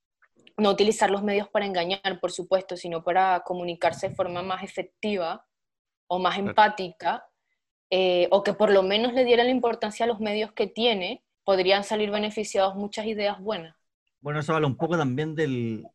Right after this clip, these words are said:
Speaker 3: del habla de, del arma de doble filo que puede ser, por ejemplo, en el caso chileno, el tema de los matinales, que hoy día se han transformado en un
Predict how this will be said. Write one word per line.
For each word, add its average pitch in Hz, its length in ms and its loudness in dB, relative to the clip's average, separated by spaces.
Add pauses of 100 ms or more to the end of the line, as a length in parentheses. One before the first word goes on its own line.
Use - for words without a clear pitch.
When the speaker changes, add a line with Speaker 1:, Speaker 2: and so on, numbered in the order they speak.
(320)
Speaker 3:
del 120 240 -8
habla 147 300 0
de, 139 300 -2
del 117 240 -6
arma 143 280 -4
de 131 60 -6
doble 135 280 -6
filo 147 280 -8
que 139 120 -4
puede 135 260 -8
ser, 139 180 -10
por 143 120 -8
ejemplo, 139 300 -6
en 139 60 -2
el 123 80 -6
caso 143 260 -8
chileno, 139 340 -6
el 143 140 -6
tema 143 200 -2
de 143 60 -2
los 131 100 -2
matinales, 127 520 0
que 131 100 -8
hoy 120 80 -2
día 135 140 -4
se - 120 -8
han 131 200 -2
transformado 131 640 -4
en 127 80 -8
un 123 480 -10